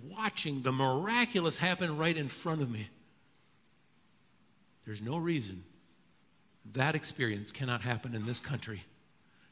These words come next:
in this church, in your life.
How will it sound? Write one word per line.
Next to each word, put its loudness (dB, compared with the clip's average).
in -2
this 4
church, -2
in 2
your 2
life. -8